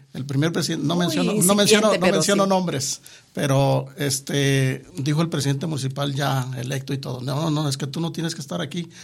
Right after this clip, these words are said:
Speaker 1: como presidenta del dip. En ese tiempo es cuando nació, ya lo dijo, "No, es que tú no tienes que estar aquí, aquí nada más puros varones". Ese concepto es el que tenían, y todavía en el ochenta, ¿eh? En los pueblos, en aquellos pueblos.
Speaker 2: Sí.
Speaker 1: Entonces la maestra rompió esos,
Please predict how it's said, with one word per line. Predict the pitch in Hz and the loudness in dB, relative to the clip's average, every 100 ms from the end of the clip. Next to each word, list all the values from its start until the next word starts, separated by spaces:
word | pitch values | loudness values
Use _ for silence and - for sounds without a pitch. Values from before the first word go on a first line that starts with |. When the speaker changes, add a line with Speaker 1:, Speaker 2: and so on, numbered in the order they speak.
| - - | -20 -8
Speaker 1:
como | - 143 143 139 | -2 0 0 0
presidenta | - - 131 139 143 190 | -2 0 0 0 0 -2
del | 160 127 | -2 -2
dip. | 160 196 - _ _ _ _ | -4 -6 -12 _ _ _ _
En | 135 139 | -4 -2
ese | 165 | -2
tiempo | 160 165 175 | -2 -4 -4
es | |
cuando | 175 170 147 | -4 -4 -2
nació, | 131 135 | -4 -4
ya | 147 151 | -4 -4
lo | 147 | -4
dijo, | 131 123 | -6 -4
"No, | 127 160 | -2 -2
es | - | -2
que | |
tú | 147 170 | -4 -4
no | 165 | -4
tienes | 165 - | -6 -6
que | |
estar | 156 175 | -8 -8
aquí, | 165 160 175 | -10 -8 -8
aquí | 139 156 151 170 170 - - - | -6 -4 -2 -4 -8 -20 -14 -4
nada | 147 | 0
más | 170 | 0
puros | - 175 180 | -2 -2 -2
varones". | 151 143 135 - - - | 0 -2 -4 -8 -20 -8
Ese | 156 170 - | -2 0 2
concepto | 185 180 180 190 | 0 -2 -2 -4
es | 156 | -4
el | 180 | -6
que | 160 | -6
tenían, | - 147 | -4 -2
y | 170 | -2
todavía | - 180 | -2 -2
en | 208 | -2
el | 202 139 | -4 -6
ochenta, | 135 - 220 - - | -6 -6 -6 -6 -10
¿eh? | 180 - - | -10 -12 -8
En | 175 | -6
los | 135 | -6
pueblos, | - 165 202 | -8 -6 -4
en | 170 | -6
aquellos | 175 170 - | -6 -8 -8
pueblos. | 170 180 170 - | -8 -8 -8 -8
Speaker 2:
Sí. | 139 143 - - - | -10 -10 -16 -20 -14
Speaker 1:
Entonces | - 131 - 170 147 | -8 -4 2 2 2
la | 151 143 | 2 2
maestra | 139 143 151 151 | 2 2 0 -2
rompió | 135 117 143 | -2 -4 -2
esos, | 135 135 135 | -2 -4 -4